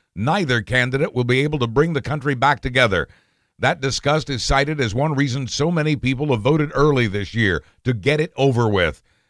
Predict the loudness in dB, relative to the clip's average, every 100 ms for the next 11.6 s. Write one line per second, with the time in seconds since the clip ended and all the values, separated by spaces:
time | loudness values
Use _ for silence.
0 | _ -8 -8 -2 -2 -2 -2 -2 2 2
1 | 0 -2 0 0 0 2 0 2 0 0
2 | -2 2 2 4 0 -2 -4 0 0 2
3 | 2 2 2 -2 -2 -2 0 0 -2 -2
4 | 0 0 0 -2 0 0 0 -2 -2 0
5 | 0 0 -6 -8 _ _ -6 0 0 0
6 | -4 -2 0 0 0 0 0 0 2 0
7 | 0 -2 -2 -4 -6 -6 -2 -4 -4 _
8 | _ -6 -4 0 0 2 -2 -4 -2 -2
9 | -2 -2 0 0 0 0 0 0 -2 0
10 | 0 0 -4 0 2 2 0 -4 -4 -2
11 | -4 -4 0 2 2 -4